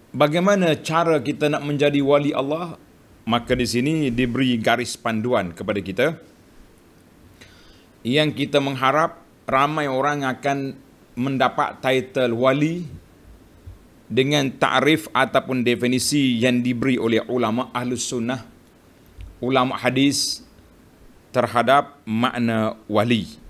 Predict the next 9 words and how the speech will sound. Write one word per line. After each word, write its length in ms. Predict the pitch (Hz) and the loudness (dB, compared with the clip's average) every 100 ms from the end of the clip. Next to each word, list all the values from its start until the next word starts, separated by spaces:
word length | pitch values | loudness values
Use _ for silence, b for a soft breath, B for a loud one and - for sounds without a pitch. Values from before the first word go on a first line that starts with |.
| - - - - | -20 -20 -20 0
waliyin. 640 | 110 113 143 127 101 64 - - - - _ - - - - - - - - - - - - - _ - _ - | 2 4 4 2 -2 -6 -14 -20 -20 -20 _ -20 -20 -20 -20 -20 -20 -20 -20 -20 -20 -20 -20 -20 _ -20 _ -2
Baik, 320 | 147 208 - | 2 2 2
para 240 | 165 143 | 2 2
pelajar 320 | 127 127 123 113 | 2 0 0 0
sekalian, 320 | 127 151 180 | 0 0 0
kita 320 | 156 113 120 | -4 -2 -2
pergi 320 | 117 131 135 | -2 -2 -2
kepada 560 | 135 110 113 117 143 139 | -2 0 2 4 2 2
hadis. 640 | 110 90 82 - - - | 0 -2 -4 -4 -6 -6